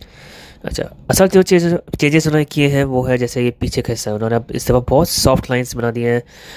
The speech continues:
और जो tail light है इसकी वो आप जुड़ती है Lexus के लोगों के ऊपर,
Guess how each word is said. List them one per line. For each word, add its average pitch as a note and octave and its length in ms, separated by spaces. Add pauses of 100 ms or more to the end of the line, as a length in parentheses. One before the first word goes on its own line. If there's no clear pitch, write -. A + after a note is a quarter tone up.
(200)
और A2 60
जो A2+ 60
tail B2+ 220
light C3 160
है C3+ 60
इसकी B2+ 200
वो B2 260 (100)
आप B2 200 (140)
जुड़ती C3 340
है B2+ 60
Lexus A#2+ 320
के B2 120
लोगों A#2 180
के B2 120
ऊपर, A#2 320